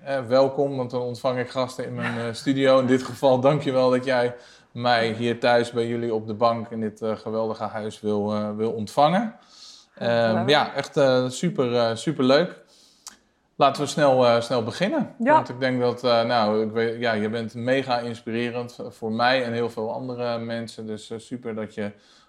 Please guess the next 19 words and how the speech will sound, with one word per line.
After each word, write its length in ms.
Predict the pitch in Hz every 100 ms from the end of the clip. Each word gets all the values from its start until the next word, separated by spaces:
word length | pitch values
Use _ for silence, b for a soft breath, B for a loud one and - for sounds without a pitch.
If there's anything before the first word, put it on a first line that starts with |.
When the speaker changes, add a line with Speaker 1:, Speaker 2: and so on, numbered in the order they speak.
| b
Speaker 1:
ook, 300 | 117 110 -
eh, 300 | 113 107 101
in, 160 | 113 110
in 280 | 110 113
de 60 | 110
podcast 460 | 151 143 147 131 131
je 100 | 127
verhaal, 520 | 123 127 139 143 139
eh, 220 | 139 131
wil, 320 | 131 131 127
eh, 140 | 127 123
wil 160 | 131
delen. 480 | 127 135 147 202 220
Speaker 2:
Ja, 280 | 196 226 247 - - 165
dank 260 | 170 175 208
je. 140 | 214 180 _ -
Speaker 1:
Ben 220 | 135 202
jij 160 | 175
steenrijk, 800 | - 165 156 147 220 208 - -